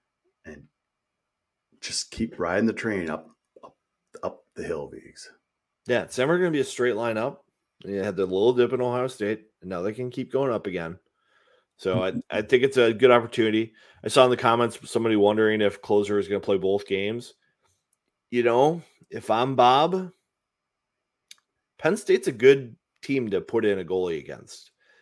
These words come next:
Speaker 2: because they're gonna be active. There's gonna be a lot of pucks being thrown at the net. Bartosiewicz is a big goalie. I think you gotta give him a chance at some point again.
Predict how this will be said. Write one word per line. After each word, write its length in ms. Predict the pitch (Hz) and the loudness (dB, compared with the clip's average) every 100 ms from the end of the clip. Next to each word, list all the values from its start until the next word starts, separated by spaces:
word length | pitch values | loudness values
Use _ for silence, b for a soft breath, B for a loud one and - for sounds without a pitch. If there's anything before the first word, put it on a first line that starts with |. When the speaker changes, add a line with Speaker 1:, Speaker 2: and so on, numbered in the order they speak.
| _ - | _ -12
Speaker 2:
because 300 | 98 101 85 | -4 -4 -2
they're 140 | 104 | -2
gonna 140 | 110 110 | -2 0
be 140 | 117 | 0
active. 600 | 87 95 87 - 60 - _ _ _ _ | 2 -2 -2 -10 -20 -20 _ _ _ _
There's 140 | 76 | -12
gonna 100 | 92 | -10
be 60 | 87 | -8
a 60 | 73 | -8
lot 200 | 80 110 | -8 -8
of 60 | |
pucks 300 | - 123 - | -2 -2 -2
being 240 | 131 127 123 | -4 -2 0
thrown 240 | 127 127 | 2 2
at 120 | 123 | 0
the 100 | 127 | -2
net. 260 | 123 127 123 _ _ _ _ _ _ _ _ _ _ _ _ _ _ _ - | 0 -2 -2 _ _ _ _ _ _ _ _ _ _ _ _ _ _ _ -6
Bartosiewicz 720 | 92 98 - 110 117 120 117 | -4 -4 -8 0 2 2 -2
is 120 | 101 | -8
a 40 | 90 | -8
big 300 | 98 104 104 | -4 -4 0
goalie. 520 | 110 123 131 139 139 _ _ _ _ _ _ _ _ _ _ _ _ _ _ | 2 6 4 2 -6 _ _ _ _ _ _ _ _ _ _ _ _ _ _
I 120 | - | -16
think 340 | - - 101 - | -16 -14 -14 -10
you 80 | 98 | -8
gotta 180 | 104 | -6
give 140 | 101 110 | -6 -6
him 40 | |
a 40 | 101 | -8
chance 360 | 131 131 127 | -6 -8 -8
at 60 | - | -12
some 180 | 123 120 | -10 -6
point 240 | 123 123 | -4 -4
again. 420 | 120 123 127 127 | 0 0 0 -4